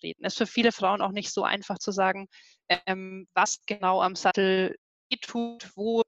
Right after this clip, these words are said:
die Taubheitsgefühle sind, über Schambereich zu reden. Das ist manchmal ein bisschen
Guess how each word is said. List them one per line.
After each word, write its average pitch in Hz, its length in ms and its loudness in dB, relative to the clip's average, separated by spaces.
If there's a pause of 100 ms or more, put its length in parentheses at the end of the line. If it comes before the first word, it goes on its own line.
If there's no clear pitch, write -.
die 214 60 0
Taubheitsgefühle 208 960 0
sind, 202 360 -4
über 190 260 0
Schambereich 180 640 2
zu 185 200 -6
reden. 180 260 -6
Das 180 180 -4
ist - 140 -10
manchmal 180 320 -2
ein 180 40 -10
bisschen 185 240 -6